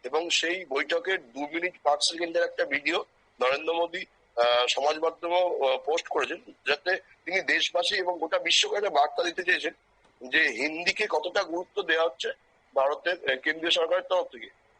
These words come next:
এবং জিনপিংকে আজকে বৈঠকে নরেন্দ্র মোদী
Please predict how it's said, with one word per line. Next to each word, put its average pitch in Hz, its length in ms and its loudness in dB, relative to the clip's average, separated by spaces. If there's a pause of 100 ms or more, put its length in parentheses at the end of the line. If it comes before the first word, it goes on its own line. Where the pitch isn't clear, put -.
এবং 156 300 0
জিনপিংকে 170 560 -2
আজকে 170 220 -2
বৈঠকে 147 400 0
নরেন্দ্র 143 560 0
মোদী 170 260 -4